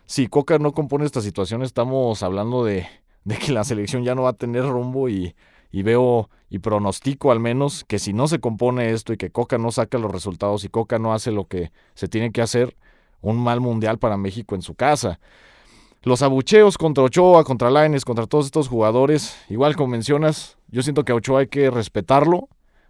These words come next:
por lo que fue, por lo que hizo, por su trayectoria, porque yo sí consideraría que es el mejor portero en la historia de México,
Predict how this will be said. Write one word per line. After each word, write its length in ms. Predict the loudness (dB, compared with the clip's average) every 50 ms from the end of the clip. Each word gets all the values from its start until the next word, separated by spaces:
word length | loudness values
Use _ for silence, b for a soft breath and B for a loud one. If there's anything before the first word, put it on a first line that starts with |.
| _ -8
por 160 | -6 -4 -4
lo 100 | -4 -4
que 120 | -4 -4 -4
fue, 280 | 0 2 4 4 2
por 160 | 2 0 -4 -4
lo 80 | -4
que 160 | -4 -2 -2 -2
hizo, 180 | 0 -2 -2 -4
por 140 | -6 -6
su 80 | -8 -8
trayectoria, 640 | -6 -4 -2 -2 -2 -2 -2 0 2 2 2 2 0
porque 260 | -2 -6 -8 -6 -4
yo 100 | -4 -4
sí 80 | -4 -4
consideraría 640 | -6 -6 -6 -6 -4 -4 -2 -2 -2 -2 -2 -2 -4 -4
que 100 | -6 -6
es 80 | -6
el 80 | -6 -4
mejor 260 | -4 -4 -6 -6 -6
portero 320 | -6 -8 -8 -6 -6 -6 -6
en 60 | -6
la 40 | -8
historia 340 | -8 -8 -6 -4 -4 -2 -2
de 80 | -2 -4
México, 480 | -4 -4 -6 -6 -8 -8 -8 -10 -10